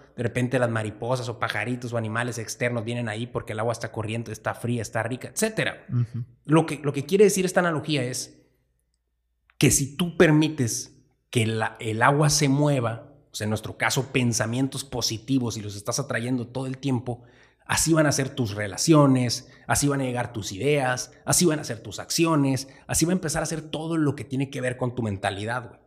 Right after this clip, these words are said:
Speaker 1: Porque tú eres ese río de agua positiva que está fluyendo.
Speaker 2: Ok, ok. Sí, pues es,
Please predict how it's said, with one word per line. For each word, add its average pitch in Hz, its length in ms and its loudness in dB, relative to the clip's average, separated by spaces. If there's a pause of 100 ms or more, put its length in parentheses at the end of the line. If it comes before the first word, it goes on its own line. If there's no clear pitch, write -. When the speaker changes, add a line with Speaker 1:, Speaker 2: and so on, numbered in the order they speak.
(140)
Speaker 1:
Porque - 180 -14
tú 123 240 0
eres 120 240 0
ese 117 240 -4
río 113 420 -6
de 101 120 -6
agua 104 280 -6
positiva 101 600 -12
que - 60 -20
está - 180 -4
fluyendo. 107 500 -4 (100)
Speaker 2:
Ok, 98 240 -2 (200)
ok. 95 160 -10 (380)
Sí, - 120 0
pues 165 180 6
es, - 320 -2